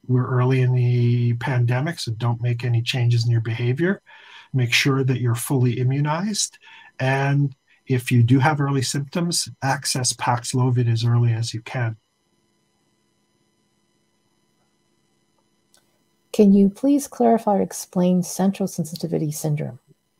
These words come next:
Speaker 1: Okay, so if you can see the name on the screen, what's missing from that name is an S at the end, because central sensitivity syndrome, uh, with the S at the end,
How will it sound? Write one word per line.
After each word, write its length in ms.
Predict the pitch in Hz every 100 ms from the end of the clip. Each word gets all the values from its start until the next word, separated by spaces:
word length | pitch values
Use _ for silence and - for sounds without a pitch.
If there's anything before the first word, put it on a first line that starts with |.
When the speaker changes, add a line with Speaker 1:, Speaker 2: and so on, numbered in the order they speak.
| _ _ _ _
Speaker 1:
Okay, 180 | - 139
so 200 | 117 147
if 60 | 135
you 120 | 143
can 100 | 151
see 220 | 120 214
the 100 | 220
name 340 | 165 151 170 160
on 280 | 165 143
the 60 | 123
screen, 560 | - - 190 180 123 - - - - - _
what's 300 | 135 123 143
missing 460 | 147 196 - 202
from 320 | - - 143 131
that 280 | 131 127
name 420 | 135 127 127 143 139
is 120 | 113
an 160 | 107 -
S 340 | - 147 - -
at 220 | 113 123 -
the 160 | 113
end, 400 | 127 113 104 - _ _ _ _ _ _ -
because 600 | 123 156 143 143 127 - -
central 400 | - 165 190 -
sensitivity 760 | 202 196 131 - 180 151 143 131 -
syndrome, 840 | - 156 147 120 120 143 151 131 113 101 139
uh, 340 | 151 123 123 - - 127 -
with 140 | 139 120
the 140 | -
S 240 | 151 - 151
at 160 | 143
the 160 | 135 120
end, 340 | 127 131 139